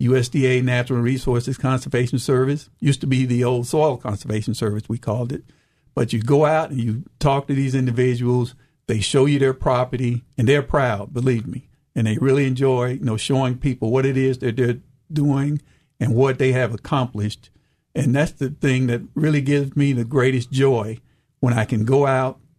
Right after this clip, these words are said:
make a recommendation, they follow that recommendation, and when they see you again, they'll come back and say, "Hey, you know, you were right on why I should do this or why I should do that." That's just great joy.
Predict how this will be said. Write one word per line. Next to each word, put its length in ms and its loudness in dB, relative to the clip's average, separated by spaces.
make 240 2
a 60 0
recommendation, 960 0
they 140 -2
follow 400 2
that 160 0
recommendation, 920 -2
and 240 2
when 140 4
they 140 2
see 280 0
you 180 2
again, 320 0
they'll 180 0
come 240 -2
back 160 0
and 100 -4
say, 120 0
"Hey, 180 2
you 200 0
know, 140 0
you 160 0
were 100 4
right 440 0
on 180 2
why 220 4
I 100 0
should 220 -6
do 200 2
this 280 4
or 200 -2
why 220 2
I 60 -4
should 200 -6
do 140 0
that." 420 -4
That's 240 0
just 340 -2
great 320 2
joy. 440 -2